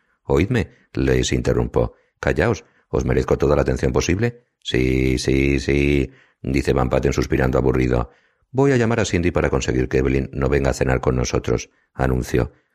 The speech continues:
¿Por qué coño has invitado primero a Evelyn? Pregunta uno de ellos. Estábamos bromeando, idiota, añade el otro. Buena pregunta,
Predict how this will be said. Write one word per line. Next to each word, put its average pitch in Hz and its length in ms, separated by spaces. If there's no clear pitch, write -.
¿Por 117 180
qué 175 120
coño 143 260
has 120 100
invitado 76 380
primero 64 340
a 76 60
Evelyn? 65 340
Pregunta 64 340
uno 64 160
de 62 140
ellos. 60 320
Estábamos 65 500
bromeando, 65 520
idiota, 65 560
añade 64 420
el 62 120
otro. 58 360
Buena 90 360
pregunta, 110 520